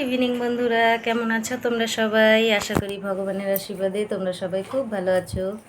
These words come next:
আমরাও বেশ ভালো আছি। তো সন্ধ্যাবেলায় একটু রেডি হয়ে গেছি কিছু শর্টস ভিডিও করার জন্য। তো আমি রেডি হয়ে বসে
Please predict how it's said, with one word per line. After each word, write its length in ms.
আমরাও 260
বেশ 120
ভালো 240
আছি। 240
তো 80
সন্ধ্যাবেলায় 560
একটু 140
রেডি 240
হয়ে 200
গেছি 260
কিছু 280
শর্টস 240
ভিডিও 300
করার 320
জন্য। 180
তো 40
আমি 200
রেডি 220
হয়ে 200
বসে 180